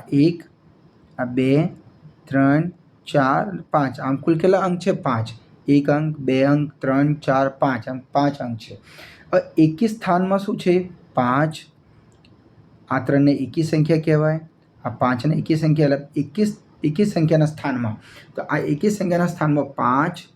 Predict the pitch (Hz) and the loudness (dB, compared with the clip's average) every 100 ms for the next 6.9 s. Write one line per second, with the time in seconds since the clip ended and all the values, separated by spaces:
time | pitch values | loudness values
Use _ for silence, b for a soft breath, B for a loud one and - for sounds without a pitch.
0 | _ _ _ _ - 143 139 - 139 131 | _ _ _ _ -2 0 0 -4 -4 -4
1 | 135 135 147 139 139 175 160 160 143 - | -6 0 0 2 0 0 0 0 0 0
2 | 143 135 131 - - 131 131 156 160 - | -2 0 -2 -4 -12 -6 2 2 0 -12
3 | _ _ - _ 143 135 139 110 107 - | _ _ -20 _ -2 -2 -2 -2 -4 -12
4 | _ _ - - 139 127 - 156 160 147 | _ _ -20 -8 -2 -2 0 0 2 0
5 | 196 170 165 156 147 147 - 143 143 156 | 0 0 0 2 0 0 -8 -4 -2 -2
6 | - 143 135 120 113 - 127 160 190 | -2 -2 0 -2 -6 -2 0 0 -2